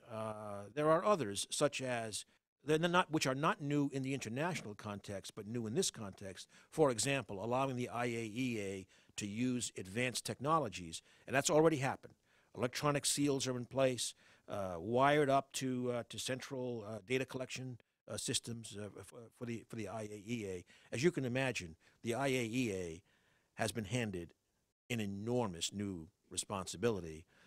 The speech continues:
uh, <laughs> like twenty-five years of verifying a uranium supply chain. But these are all in place,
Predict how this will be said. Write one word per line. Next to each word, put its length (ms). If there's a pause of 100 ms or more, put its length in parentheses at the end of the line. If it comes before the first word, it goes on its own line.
(280)
uh, 340 (120)
<laughs> 160
like 240
twenty-five 580
years 260
of 100
verifying 600
a 40
uranium 420
supply 380
chain. 340 (420)
But 200
these 160
are 120
all 240
in 100
place, 500